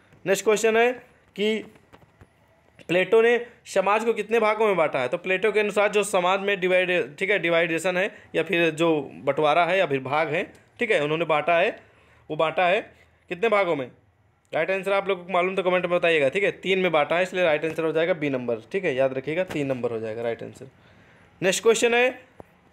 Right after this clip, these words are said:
कि निम्न में से स्वतंत्रता का रूप है व्यक्तिगत स्वतंत्रता, नागरिक स्वतंत्रता, प्राकृतिक स्वतंत्रता, इनमें से सभी।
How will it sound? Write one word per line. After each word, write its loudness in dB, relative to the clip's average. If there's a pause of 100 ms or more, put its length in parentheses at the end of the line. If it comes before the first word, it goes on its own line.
(140)
कि 0 (800)
निम्न 2
में 2
से 2
स्वतंत्रता -2
का 0
रूप 2
है -2 (300)
व्यक्तिगत 0
स्वतंत्रता, 0 (240)
नागरिक 0
स्वतंत्रता, -2 (420)
प्राकृतिक 0
स्वतंत्रता, 0
इनमें -2
से 0
सभी। 2